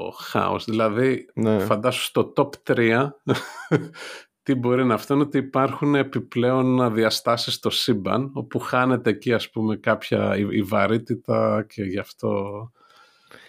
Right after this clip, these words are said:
Speaker 2: Ε,
Speaker 1: ε,
Speaker 2: θα σου πω για αυτό που
Speaker 1: <laughs>
Speaker 2: λες, ότι στη σκοτεινή ύλη, π.χ., σου, το να πεις,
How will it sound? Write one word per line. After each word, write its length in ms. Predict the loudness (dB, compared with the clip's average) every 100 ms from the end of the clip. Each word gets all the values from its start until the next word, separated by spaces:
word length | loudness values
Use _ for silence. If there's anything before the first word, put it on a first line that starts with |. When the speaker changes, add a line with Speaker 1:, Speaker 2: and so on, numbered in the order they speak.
| -20 -16 0
Speaker 2:
Ε, 140 | 4
Speaker 1:
ε, 560 | 4 4 2 0 -2 -8 -12 -18 -20 _ _ -4
Speaker 2:
θα 120 | 0
σου 180 | 0 0
πω 160 | 2 2
για 320 | 2 2 2
αυτό 160 | 6 6
που 240 | 6 4
Speaker 1:
<laughs> 20 |
Speaker 2:
λες, 300 | 6 4 0 -6
ότι 420 | -4 0 0 -2 -10 -10
στη 520 | -8 2 4 6 6 2
σκοτεινή 580 | 2 0 4 4 4
ύλη, 200 | 4 0
π.χ., 240 | -2 -4 -2 -2 -4 _ _ -20 -20 _ _ _
σου, 260 | -12 -6
το 160 | 0 2
να 160 | 2 2
πεις, 260 | 0 0